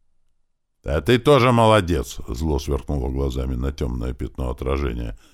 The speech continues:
Я даже и не знал, что умею так сверкать глазами. «Своих не узнаешь! Да я ж тебя средь бела дня по всей площади семи фонтанов протащу на пузе!»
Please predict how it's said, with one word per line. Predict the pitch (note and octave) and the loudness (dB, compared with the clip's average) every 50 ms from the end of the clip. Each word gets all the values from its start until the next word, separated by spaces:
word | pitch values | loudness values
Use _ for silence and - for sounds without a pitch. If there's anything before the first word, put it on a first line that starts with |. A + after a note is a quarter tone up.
| _ _ _ _ _ | _ _ _ _ _
Я | - G1+ G#1 G#1 | -8 -8 -6 -6
даже | G1+ G#1 G#1+ G#1+ B1 A#1+ A#1 | -6 -6 -6 -6 -6 -4 -4
и | C2+ | -2
не | D2+ D2+ | -2 -2
знал, | C#2 D2+ C2+ G#1 G1+ | -2 -4 -4 -6 -6
что | - - - G1+ | -10 -10 -10 -10
умею | G#1 A1+ A#1 A#1+ A1 G1+ G1+ | -8 -8 -8 -8 -8 -8 -10
так | - - G1+ - - | -8 -10 -10 -10 -8
сверкать | - B1 C2 - - G#1+ G1+ G1+ | -8 -8 -8 -8 -10 -12 -10 -8
глазами. | G1+ - - C#2+ C#2 A1+ G1+ G1+ G1+ - - _ _ _ _ _ _ _ _ _ _ | -6 -6 -4 -4 -4 -6 -8 -8 -10 -12 -14 _ _ _ _ _ _ _ _ _ _
«Своих | - - G2+ C3 D3+ D3 A#2 | 0 4 4 6 6 4 4
не | D3 D3+ | 4 4
узнаешь! | C#3+ C3 A#2 C3 C3 A#2+ A2 F2+ D2 C#2+ - - _ _ _ _ _ _ _ _ _ _ _ _ _ _ | 4 4 4 4 4 4 4 4 2 0 -4 -10 _ _ _ _ _ _ _ _ _ _ _ _ _ _
Да | - G2+ B2 | 2 4 6
я | D3 F3 F3 | 8 8 6
ж | - - | 6 4
тебя | D#3+ E3 E3+ F3 D3+ | 4 4 4 4 6
средь | - E3+ E3+ D3 | 6 6 6 6
бела | C#3+ D#3+ E3 D#3 E3 D#3+ | 6 6 8 8 8 6
дня | C3+ C#3+ D3 B2 - | 6 4 2 2 4
по | - G2 F#2 | 2 2 0
всей | - - B2+ G#2+ | 2 0 -2 -2
площади | - B2+ B2+ A#2 - - A#2+ A2+ G#2+ G2+ | 0 2 2 2 2 0 -2 0 -2 -2
семи | - - A#2 A2+ G#2 | -2 -2 -2 -2 0
фонтанов | - - A#2+ A2+ G2+ A2 E2 C2+ C2+ - - | 0 0 0 0 0 0 -2 -2 -2 -6 -6
протащу | - C2+ - - E2 D#2 - - E2 E2 | -6 -8 -4 -4 -4 -6 -4 -6 -6 -4
на | D#2+ F#2 | -4 -4
пузе!» | F#2 - G2 F2 - A#2 - - - | -4 -4 -4 -6 -4 -6 -8 -10 -12